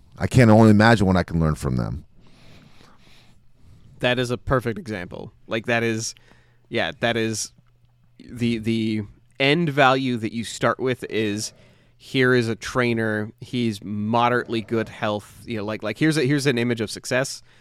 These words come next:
Speaker 2: and capability and power. Now here's the vulnerability. Like, like, the, the end value you got was cap-,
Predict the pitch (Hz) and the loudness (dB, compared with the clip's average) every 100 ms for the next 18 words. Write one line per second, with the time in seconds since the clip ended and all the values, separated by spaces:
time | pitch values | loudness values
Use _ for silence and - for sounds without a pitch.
0 | _ - _ 110 104 110 117 110 101 113 | _ -20 _ -4 -4 -4 -4 -4 -2 0
1 | 110 107 107 101 - 110 117 139 156 - | 0 -2 -4 -6 -2 0 0 0 -6 -14
2 | - - 127 127 139 139 123 113 104 120 | -20 -4 0 2 2 0 0 -4 0 0
3 | 117 104 95 92 87 90 107 110 120 117 | 0 -4 -6 -8 -10 -10 -8 -2 -2 0
4 | 135 127 120 127 147 165 151 143 131 120 | 0 0 0 0 2 2 4 4 4 0
5 | 120 117 107 107 - 127 117 | 0 0 0 -4 -6 -4 -4